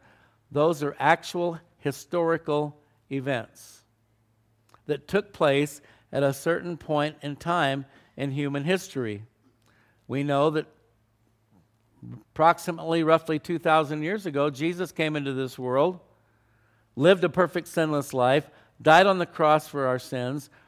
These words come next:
rose from the dead on the third day. We know all of these things are historically true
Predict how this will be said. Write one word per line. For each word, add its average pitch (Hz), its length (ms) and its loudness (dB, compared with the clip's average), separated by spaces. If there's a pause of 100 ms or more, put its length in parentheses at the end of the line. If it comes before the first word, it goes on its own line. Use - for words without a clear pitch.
(140)
rose 170 320 2
from 185 120 -4
the 165 100 0
dead 143 200 4
on 143 140 2
the 135 100 -4
third 135 300 -4
day. 143 180 0
We 165 240 0
know 208 240 0
all 185 140 2
of 156 120 0
these 147 220 -4
things 160 340 -4
are 151 100 0
historically 180 680 -4
true 135 480 -6